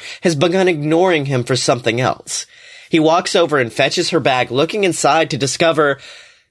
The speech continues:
nothing. The bag was completely empty. "Um, yeah, there aren't any tissues in here."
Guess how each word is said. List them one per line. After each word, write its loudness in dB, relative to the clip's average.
nothing. -2
The 2
bag 0
was 0
completely 0
empty. -2
"Um, 2
yeah, 0
there 0
aren't 0
any 2
tissues 0
in 0
here." 0